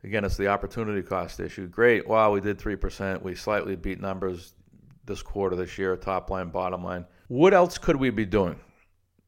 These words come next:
to really get this company going? And it's hard because the answer is typically, it's, you know, it's on the product side, particularly for, you know, if we're talking about technology companies. And getting new product right is, is hard. You know, I could speak from experience, particularly with limited capital.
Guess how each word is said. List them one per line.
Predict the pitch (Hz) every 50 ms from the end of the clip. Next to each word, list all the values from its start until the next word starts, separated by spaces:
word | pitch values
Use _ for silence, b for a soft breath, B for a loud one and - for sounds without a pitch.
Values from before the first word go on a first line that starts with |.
| _ -
to | - 110
really | 104 104 101 98
get | 92 95 -
this | - 87 -
company | - 95 90 87 - 87 85
going? | - - - - - - _ _ _ _ _ _ -
And | - 123
it's | 139 131 117 -
hard | - 139 160 175 127 - -
because | - - - 131 117
the | 101 113 113 123
answer | 131 127 127 - 139 117
is | 113 104 -
typically, | - 139 120 - - 107 98 107 107 104 101
it's, | 101 110 104 - -
you | 120
know, | 127 110
it's | 95 -
on | 123 120
the | 117 104
product | - - 113 123 131 127 - -
side, | - 92 85 82 -
particularly | - - - 120 - - 107 101 98
for, | - -
you | 107 101
know, |
if | 92 -
we're | 98
talking | - - 117 104 - 107
about | 95 98 90 90
technology | - 98 - - 110 113 117 110 98 -
companies. | - - - - - - - - - - - _ _ _ _ _
And | - 104 98
getting | 101 113 113 117 113
new | 113 113 107
product | - - 120 110 110 113 120 127 - - - - - _ _ _ _ _ _ _ _ -
right | 90 85 95 98 101 117 127 - - _ _ _ _ _ _ _ -
is, | 113 110 107 101 90 - -
is | - 110 104 90
hard. | - 101 107 127 110 98 - - - -
You | 104
know, | 101 101
I | 98
could | - - 95
speak | - - 127 107 98
from | - 110 104
experience, | 98 - - - 110 110 123 - - - - - - _ _ _ _ _ _
particularly | - 107 - - 139 - - 127 117 107
with | 101 -
limited | 113 113 110 117 107 101 95
capital. | - 110 107 113 113 - - - -